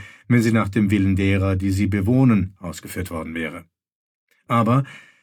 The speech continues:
dass diese Skandale, die nicht irgendwelche perversen Auswüchse,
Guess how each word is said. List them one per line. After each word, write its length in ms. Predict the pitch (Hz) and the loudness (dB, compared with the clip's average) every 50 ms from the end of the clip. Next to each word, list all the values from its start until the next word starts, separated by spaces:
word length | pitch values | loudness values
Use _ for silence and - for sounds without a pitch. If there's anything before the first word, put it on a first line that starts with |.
| _ _ _ | _ _ _
dass 160 | - 120 107 | -6 -6 -4
diese 280 | - 123 117 107 104 95 | -2 0 0 0 0 -2
Skandale, 680 | 95 - - 101 101 95 104 113 127 139 139 131 117 101 | -4 -4 -4 -4 -2 0 0 2 2 2 4 2 2 0
die 140 | 104 104 | 0 0
nicht 240 | 98 98 95 98 - | 0 0 -2 -2 -2
irgendwelche 480 | 123 117 113 104 95 98 98 95 - 104 | -2 -2 -2 0 -2 -2 -2 -2 -4 -6
perversen 640 | 101 92 95 92 95 95 101 104 104 92 92 92 92 | -4 -4 -2 0 0 0 0 0 -2 -4 -4 -6 -4
Auswüchse, 680 | 107 123 131 - - 123 117 110 - - 120 101 | -2 -2 -2 -2 0 0 0 0 2 0 0 0